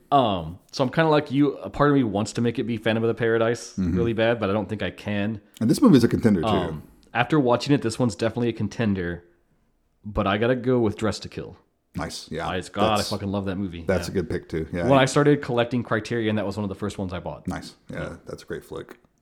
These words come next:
Speaker 2: Very Giallo-esque.
Speaker 1: All around classic. It's probably his most Gialli-esque
Speaker 2: Mm-hmm.
Speaker 1: of them all. Cool. Now you may continue.
Speaker 2: All right. Um, well, back in the day when I saw it, I really loved it. It's the sort of thing I told people to watch.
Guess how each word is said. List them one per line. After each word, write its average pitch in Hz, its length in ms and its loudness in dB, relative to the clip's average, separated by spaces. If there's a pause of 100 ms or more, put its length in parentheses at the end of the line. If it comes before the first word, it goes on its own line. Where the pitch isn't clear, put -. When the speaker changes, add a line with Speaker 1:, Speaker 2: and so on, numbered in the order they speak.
(180)
Speaker 2:
Very 87 280 0
Giallo-esque. 78 680 -6
Speaker 1:
All 113 140 0
around 110 180 2
classic. 113 260 -6
It's 120 80 -8
probably 151 200 2
his 120 160 -2
most 107 360 -2
Gialli-esque 95 640 -2
Speaker 2:
Mm-hmm. 85 360 -2 (460)
Speaker 1:
of 101 80 -8
them 92 140 -6
all. 90 300 -6 (1600)
Cool. - 200 -12
Now 113 140 -2
you 127 160 2
may 120 160 2
continue. - 380 -12
Speaker 2:
All 127 100 6
right. 80 160 2 (560)
Um, 117 760 8
well, 117 140 8
back 139 240 2
in 165 80 6
the 131 60 6
day 127 140 8
when 120 120 6
I 110 60 4
saw 107 340 6
it, - 40 0
I - 40 -2
really 95 260 2
loved 92 320 0
it. 90 60 0
It's - 300 -10
the - 60 -20
sort - 240 -2
of 82 60 -2
thing 87 100 -4
I 85 60 -2
told 82 220 -6
people 82 200 -4
to 80 60 -4
watch. 82 640 -8